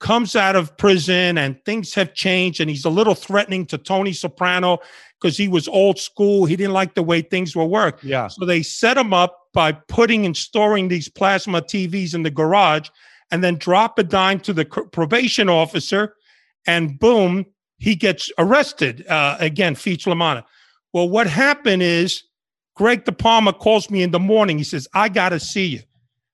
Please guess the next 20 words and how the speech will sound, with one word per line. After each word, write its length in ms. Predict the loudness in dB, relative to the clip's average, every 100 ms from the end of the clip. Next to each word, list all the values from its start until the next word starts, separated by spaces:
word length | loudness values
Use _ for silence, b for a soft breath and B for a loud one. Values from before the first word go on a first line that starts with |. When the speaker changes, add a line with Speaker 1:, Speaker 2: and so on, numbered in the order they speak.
| _
Speaker 1:
I 80 | -6
says, 260 | -4 -4 -2
"You're 140 | 0
not 160 | 0 0
gonna 180 | 0
believe 380 | 2 2 2 2
what 100 | 2
happened 400 | 2 0 -2 -4
yesterday. 380 | -2 -2 -4 -2
I 120 | -2
know 360 | 0 2 4 2
it's 120 | 0
true, 160 | 0 2
but 160 | 2
I 100 | 0
gotta 260 | 2 2 2
ask 340 | 2 2 0
you 140 | 0 0
anyway. 320 | 0 -4 -6 b b b b
Is 340 | 2 2 -2